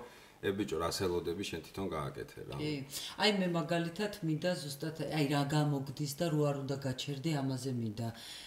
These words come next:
Speaker 2: სასწაული რაღაც დამემართა პანდემიის პერიოდში, ა, დგებოდი ესე, ვიყავი, აი, უ-, უ-, ძალიან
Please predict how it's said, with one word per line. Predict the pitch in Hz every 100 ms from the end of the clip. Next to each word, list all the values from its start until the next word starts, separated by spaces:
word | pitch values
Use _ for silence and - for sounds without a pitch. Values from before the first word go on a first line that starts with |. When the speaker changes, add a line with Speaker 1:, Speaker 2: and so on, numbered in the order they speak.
| -
Speaker 2:
სასწაული | - 196 196 180 165 147 143
რაღაც | 135 127 135
დამემართა | - 131 131 131 135 -
პანდემიის | - 151 147 143 135 123 117 113 -
პერიოდში, | - 139 131 135 156 151 - 254
ა, | 285 - - - 139 135 127 127 -
დგებოდი | - 135 170 175 135 117 117 113
ესე, | 117 - 196 226 214 -
ვიყავი, | 165 151 135 123 127
აი, | 127 123 - -
უ-, | 147 135 -
უ-, | - 139 - - - - -
ძალიან | - 135 180 196 165